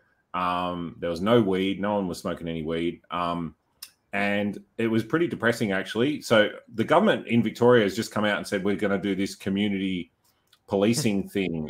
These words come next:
And, you know, we're gonna have a more, you know, friendly police force." Well, I, I got community police today, and I can tell you, it's pretty bloody scary, actually. Like, I, I didn't feel very safe at all. In fact, I f-, would have felt safer if the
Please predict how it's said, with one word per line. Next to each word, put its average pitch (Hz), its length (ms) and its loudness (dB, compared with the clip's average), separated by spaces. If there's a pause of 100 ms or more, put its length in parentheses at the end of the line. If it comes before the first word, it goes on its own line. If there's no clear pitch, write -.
And, 92 300 -4
you 98 80 0
know, 92 140 0
we're 90 100 0
gonna 98 180 0
have 95 200 0
a 95 60 2
more, 92 420 0
you 90 100 -6
know, 92 160 -2
friendly 95 560 -2
police 90 360 -4
force." 90 260 -4 (360)
Well, 120 260 6
I, 135 320 4
I 151 120 8
got 151 180 4
community 113 480 4
police 101 460 -2
today, 98 400 0
and 98 120 -2
I 104 40 2
can - 160 -8
tell 123 100 -2
you, 90 100 -2
it's 85 100 -10
pretty 190 200 -6
bloody 98 240 -2
scary, 101 500 -4
actually. 92 320 -6
Like, 92 180 -2
I, 98 220 -2
I 101 40 2
didn't 87 260 -10
feel 90 380 -4
very 82 240 -2
safe 78 320 -10
at 78 60 -8
all. 78 240 -4
In 73 100 -12
fact, - 260 -10 (400)
I 87 40 -4
f-, - 180 -6
would 104 100 0
have - 80 -4
felt 101 160 0
safer 90 320 -2
if 87 120 -6
the 85 260 -4